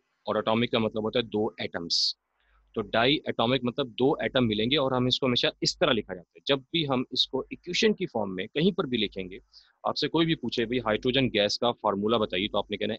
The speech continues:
एच टू होता है। एच टू का मतलब होगा कि दो atoms को combine करके लिखते हैं। ये ना सिर्फ point अब जो मैं बताना जा रहा हूँ बहुत important है, Note down कीजिए अपने पास। कोई भी gas है आपके पास,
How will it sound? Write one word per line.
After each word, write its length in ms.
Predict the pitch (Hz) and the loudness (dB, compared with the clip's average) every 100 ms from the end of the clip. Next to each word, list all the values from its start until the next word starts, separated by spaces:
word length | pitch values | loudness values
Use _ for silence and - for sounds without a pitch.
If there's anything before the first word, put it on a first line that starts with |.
| 117 | -4
एच 180 | - - | -6 -2
टू 140 | 160 | 0
होता 220 | 113 - _ | 0 -2 _
है। 60 | _ _ _ _ _ _ - | _ _ _ _ _ _ -2
एच 140 | 123 - | -2 2
टू 100 | 180 | 2
का 120 | 175 | 2
मतलब 240 | 151 - 139 | 2 2 0
होगा 140 | 143 | 0
कि 140 | 156 | 0
दो 280 | 131 120 151 | 0 2 2
atoms 360 | 123 113 131 - | 2 2 0 0
को 80 | 143 | -2
combine 440 | 120 107 107 110 | 0 2 2 0
करके 220 | 101 92 | -4 -6
लिखते 240 | 87 - _ | -14 -16 _
हैं। 760 | _ _ _ _ - - - - | _ _ _ _ -18 -18 -12 -2
ये 120 | 147 | 0
ना 160 | 147 151 | 2 2
सिर्फ 320 | - 107 - _ _ _ - | 0 -2 -4 _ _ _ -2
point 260 | 143 175 | 0 2
अब 160 | 139 123 | -2 0
जो 100 | 131 | 2
मैं 120 | 131 | 2
बताना 300 | 117 110 113 | 2 2 2
जा 140 | 117 110 | 2 2
रहा 80 | 127 | 0
हूँ 80 | |
बहुत 200 | 110 110 | 0 -2
important 480 | 113 101 95 107 92 | -2 -2 -4 -4 -6
है, 80 | 101 - _ - | -8 -10 _ -4
Note 220 | 98 123 | 0 2
down 180 | 123 117 | 2 2
कीजिए 240 | 104 95 95 | 0 -4 -4
अपने 160 | 92 | -6
पास। 340 | 87 107 - - _ _ _ _ _ _ - - _ | -8 -6 -6 -8 _ _ _ _ _ _ -20 -20 _
कोई 220 | 220 240 | -2 0
भी 100 | 214 | 0
gas 320 | 147 127 - 120 | 2 2 2 0
है 40 | |
आपके 160 | - - | -2 -8
पास, 320 | 85 - | -10 -10